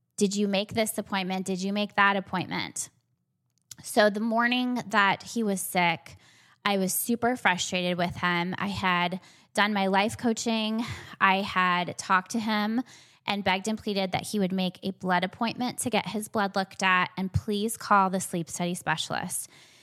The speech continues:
And oftentimes, in order to have him move and know I was serious,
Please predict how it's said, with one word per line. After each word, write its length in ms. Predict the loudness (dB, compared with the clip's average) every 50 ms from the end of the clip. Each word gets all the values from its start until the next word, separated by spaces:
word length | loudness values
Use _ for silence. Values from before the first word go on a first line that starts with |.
| _ _ _ _ _ -6
And 120 | -4 0 4
oftentimes, 720 | 6 4 6 4 2 0 0 0 2 2 2 2 2 2 0
in 100 | 0 0
order 340 | 0 0 2 2 2 2
to 160 | 0 -2 -4 -4
have 320 | 0 4 4 4 4 2
him 300 | 0 -2 0 0 0 0
move 300 | 0 0 0 0 0 0
and 120 | -2 -2
know 100 | -2 0
I 120 | 0 0 0
was 160 | 0 0 -2
serious, 640 | -4 -4 -4 -2 -2 0 0 2 2 2 0 -2